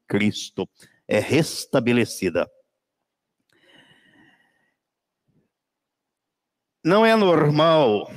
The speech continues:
o novo nascido desejar se alimentar das coisas do mundo.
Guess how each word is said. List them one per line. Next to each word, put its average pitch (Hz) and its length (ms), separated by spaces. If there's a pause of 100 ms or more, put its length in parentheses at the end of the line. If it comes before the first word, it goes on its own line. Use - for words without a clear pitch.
(1400)
o 127 140
novo 131 360
nascido 95 760 (1400)
desejar 127 720
se - 200
alimentar 117 580
das 110 300
coisas 117 420
do 127 180
mundo. 107 880